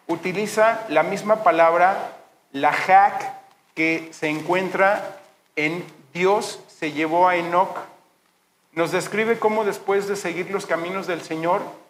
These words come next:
Él nos recibirá en gloria, tal como recibió a Enoc. La palabra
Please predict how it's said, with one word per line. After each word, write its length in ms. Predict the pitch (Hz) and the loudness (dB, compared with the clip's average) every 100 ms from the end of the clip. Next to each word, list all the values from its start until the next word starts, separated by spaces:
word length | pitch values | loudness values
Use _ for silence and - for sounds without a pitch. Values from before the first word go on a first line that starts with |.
| _ _ _ | _ _ _
Él 340 | 175 196 - - | -2 0 -2 -6
nos 260 | 165 165 143 | -6 -4 -4
recibirá 720 | 156 - 160 160 180 190 160 | -6 -6 -6 0 2 2 -2
en 160 | 156 160 | -4 -2
gloria, 560 | 175 185 160 156 156 | 0 2 2 -2 0
tal 220 | 170 175 - | 2 2 2
como 260 | 175 151 | -4 -4
recibió 640 | 139 139 - 147 156 180 - | -6 -8 -10 -8 -4 -4 -6
a 80 | 143 | -8
Enoc. 400 | 143 147 143 - - _ _ _ _ _ _ _ | -6 -6 -6 -8 -16 _ _ _ _ _ _ _
La 180 | 156 156 | 0 2
palabra 720 | 170 180 202 233 - - | 4 6 6 4 2 -6